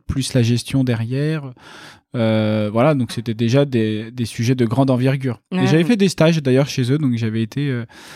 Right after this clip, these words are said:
Speaker 1: euh, au siège d'icad, euh, à, à, à Boulogne-Billancourt. Voilà, donc, euh,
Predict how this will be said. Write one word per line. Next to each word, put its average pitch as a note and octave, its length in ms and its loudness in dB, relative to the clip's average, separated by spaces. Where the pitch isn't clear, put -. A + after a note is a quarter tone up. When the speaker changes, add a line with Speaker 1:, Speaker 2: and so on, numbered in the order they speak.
Speaker 1:
euh, G#2+ 880 -4
au C#3 80 -2
siège C3 340 2
d'icad, B2+ 480 0
euh, G#2+ 220 0
à, G#2 200 -6
à, A#2+ 40 -4
à C3 60 0
Boulogne-Billancourt. A#2 760 -2
Voilà, A2 200 2
donc, B2 280 -2
euh, G#2+ 400 -6